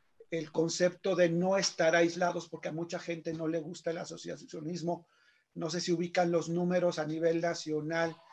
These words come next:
del tema de los inmobiliarios.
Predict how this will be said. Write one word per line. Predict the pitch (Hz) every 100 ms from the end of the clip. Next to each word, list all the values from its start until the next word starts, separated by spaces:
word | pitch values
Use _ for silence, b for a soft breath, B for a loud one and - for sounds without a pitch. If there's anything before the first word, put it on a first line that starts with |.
| B B B _
del | 160 156 -
tema | 170 160
de | 160 160
los | 151 151
inmobiliarios. | 156 156 151 160 170 180 175 160 170 -